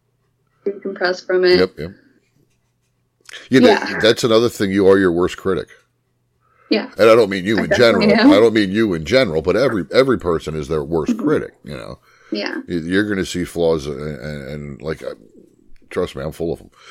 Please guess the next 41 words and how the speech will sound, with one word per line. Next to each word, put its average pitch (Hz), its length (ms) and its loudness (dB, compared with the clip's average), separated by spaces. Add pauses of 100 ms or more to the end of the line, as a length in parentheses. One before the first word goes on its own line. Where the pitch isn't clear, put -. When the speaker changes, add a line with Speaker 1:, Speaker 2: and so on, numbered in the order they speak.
(380)
Speaker 2:
Um, 80 320 -2 (240)
<laughs> - 220 -8
but 117 160 4
yeah, 135 120 6
everybody 104 460 2 (160)
looks 95 260 -2
at 85 80 -6
themselves 78 440 -4
daily, 76 600 -4 (600)
you 76 100 -8
know, 65 300 -8
and, 64 120 -12
Speaker 1:
Mm-hmm. 71 440 -4 (380)
Speaker 2:
and 87 100 -8
you're 85 140 -4
gonna 80 160 -6
see 78 180 -8
stuff 76 300 -6
that, 67 200 -10 (1200)
uh, - 560 -14
that 69 180 -10
bothers 82 400 -4
you, 80 280 -4 (540)
but 82 140 2
others 80 280 0
might 78 180 -2
not 76 140 0
Speaker 1:
Mm-hmm. 73 80 -6
Speaker 2:
notice, 82 400 -2
or 82 120 0
others 123 180 0
might 87 160 -4
not, 90 140 -2
it 87 100 -2
might 90 180 -4
not 92 160 -2
bother 101 300 0
others, 60 280 -6
but 60 140 -12 (480)
yeah, 60 260 -10 (160)
it, 101 140 -12